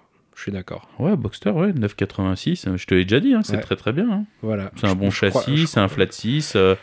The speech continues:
Speaker 1: je
Speaker 2: c'est
Speaker 1: crois
Speaker 2: une gueule de
Speaker 1: que
Speaker 2: neuf cent onze, c'est un intérieur de neuf quatre-vingt-seize.
Speaker 1: Ouais.
Speaker 2: Je te, je te l'ai dit, Arnaud.
Speaker 1: Non, c'est pour ça, je crois
Speaker 2: Et
Speaker 1: que je
Speaker 2: c'est
Speaker 1: vais,
Speaker 2: pour ça
Speaker 1: je
Speaker 2: que je
Speaker 1: vais
Speaker 2: te dis
Speaker 1: arrêter
Speaker 2: d'arrêter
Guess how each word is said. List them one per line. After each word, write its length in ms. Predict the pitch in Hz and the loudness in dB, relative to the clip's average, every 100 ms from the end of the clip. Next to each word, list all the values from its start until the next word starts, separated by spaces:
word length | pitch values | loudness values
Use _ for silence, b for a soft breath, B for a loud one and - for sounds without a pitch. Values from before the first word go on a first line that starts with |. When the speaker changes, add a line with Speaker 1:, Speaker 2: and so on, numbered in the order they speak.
| B B | B B
Speaker 1:
je 120 | - | -6
Speaker 2:
c'est 120 | - | 2
Speaker 1:
crois 100 | 104 | 2
Speaker 2:
une 40 | 104 | 4
gueule 220 | 110 98 | 4 4
de 80 | 104 | 4
Speaker 1:
que 60 | |
Speaker 2:
neuf 140 | 101 101 | 4 2
cent 140 | 104 | 2
onze, 180 | 101 139 | 2 2
c'est 100 | - | 2
un 120 | 95 | 2
intérieur 360 | 101 95 98 101 | 2 2 2 2
de 120 | 98 | 2
neuf 160 | 95 - | 0 0
quatre-vingt-seize. 680 | 92 - 92 92 123 147 131 127 127 | -4 0 0 2 2 2 0 -10 -6
Speaker 1:
Ouais. 120 | 110 | -4
Speaker 2:
Je 60 | - | 0
te, 180 | - 104 | 2 4
je 120 | 120 | 2
te 100 | 110 | 2
l'ai 140 | 113 127 | 4 4
dit, 140 | 202 | 4
Arnaud. 280 | 160 104 110 143 | 4 4 2 2
Speaker 1:
Non, 140 | 233 | 0
c'est 160 | - 113 | 2 0
pour 160 | 139 | 2
ça, 160 | 120 208 | 2 0
je 100 | - | 0
crois 140 | 123 | 2
Speaker 2:
Et 60 | 110 | 4
Speaker 1:
que 40 | |
je 160 | 110 113 | 6 6
Speaker 2:
c'est 160 | 107 | 4
Speaker 1:
vais, 60 | 107 | 4
Speaker 2:
pour 100 | 117 | 6
ça 80 | 156 | 6
Speaker 1:
je 60 | |
Speaker 2:
que 40 | 110 | 6
je 40 | |
Speaker 1:
vais 80 | 110 | 6
Speaker 2:
te 60 | 117 | 6
dis 60 | 113 | 8
Speaker 1:
arrêter 0 | |
Speaker 2:
d'arrêter 180 | 104 | 10